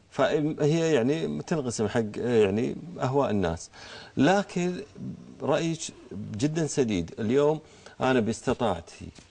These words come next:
أني أرفع أي دعوة مدنية، وهذا اللي احنا قاعد نتجه له الحين.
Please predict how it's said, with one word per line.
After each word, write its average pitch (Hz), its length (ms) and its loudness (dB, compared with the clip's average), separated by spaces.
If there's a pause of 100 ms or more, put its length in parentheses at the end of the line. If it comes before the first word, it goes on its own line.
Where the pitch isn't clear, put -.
(400)
أني 120 260 2
أرفع 113 320 0 (200)
أي 160 200 0
دعوة 98 500 0 (100)
مدنية، 123 580 0
وهذا 151 320 2
اللي 156 120 2
احنا 139 160 2
قاعد 131 140 4
نتجه 117 400 0
له 90 120 4
الحين. - 260 -8